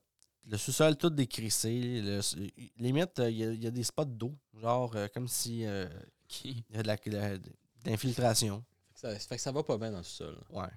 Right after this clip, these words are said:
Speaker 1: Mais ça, c'est seulement dans la cuisine. Le reste, c'est comme semi-propre, mais ça sent l'hostie d'humidité quand même, là.
Speaker 3: Hmm. Ok, ouais, c'est chiant.
Speaker 1: Euh, je m'en, il m'emmène dans sa chambre.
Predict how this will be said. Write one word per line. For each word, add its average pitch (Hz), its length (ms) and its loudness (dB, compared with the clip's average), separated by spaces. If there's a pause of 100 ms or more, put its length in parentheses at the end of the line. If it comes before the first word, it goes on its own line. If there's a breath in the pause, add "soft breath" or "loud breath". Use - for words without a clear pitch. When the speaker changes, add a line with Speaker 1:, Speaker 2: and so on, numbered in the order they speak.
(640)
Speaker 1:
Mais 120 120 4
ça, 190 120 8
c'est 180 100 6
seulement 165 240 8
dans 160 80 10
la 135 60 8
cuisine. 120 360 4
Le 101 100 2
reste, 123 240 2
c'est 104 60 -2
comme 110 220 -2
semi-propre, 110 880 2
mais 110 100 0
ça 101 140 2
sent 110 180 2
l'hostie 113 380 0
d'humidité 110 400 -6
quand 98 240 -4
même, 156 220 -6
là. - 120 -10
Speaker 3:
Hmm. 117 40 -6 (200)
Ok, - 160 -20
ouais, 90 360 -6
c'est - 160 -20
chiant. - 300 -12 (1400)
Speaker 1:
Euh, 110 720 6 (2500)
je 120 120 0
m'en, 151 240 10
il 147 120 4
m'emmène 202 240 8
dans 220 100 4
sa 147 160 6
chambre. 131 400 8